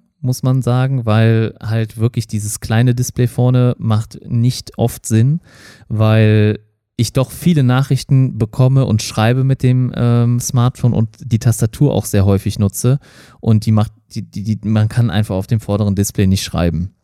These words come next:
Das geht ein-, also für mich geht das nicht. Also Leute, die natürlich eine T neun Tastatur benutzen, ja,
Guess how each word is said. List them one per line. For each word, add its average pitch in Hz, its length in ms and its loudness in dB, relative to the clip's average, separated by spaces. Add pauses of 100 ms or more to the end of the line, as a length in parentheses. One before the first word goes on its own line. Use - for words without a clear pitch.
Das 98 180 -4
geht 92 220 -2
ein-, - 180 -4
also 104 160 0
für 117 160 -2
mich 110 240 0
geht 90 180 -2
das 95 200 -4
nicht. - 200 -6
Also 101 280 0
Leute, 113 340 0
die 113 140 0
natürlich 107 300 0
eine 107 120 0
T - 160 -2
neun 107 220 2
Tastatur 107 460 -2
benutzen, 104 380 0
ja, 101 380 0